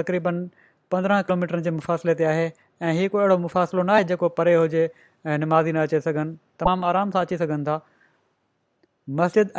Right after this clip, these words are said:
هالن جو ڪورڊ ايريا ٽي سؤ ٽي چورس ميٽر آهي ۽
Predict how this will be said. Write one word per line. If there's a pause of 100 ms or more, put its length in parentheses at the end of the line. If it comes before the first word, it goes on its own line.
(220)
هالن
جو (160)
ڪورڊ
ايريا (680)
ٽي
سؤ
ٽي (420)
چورس
ميٽر
آهي ۽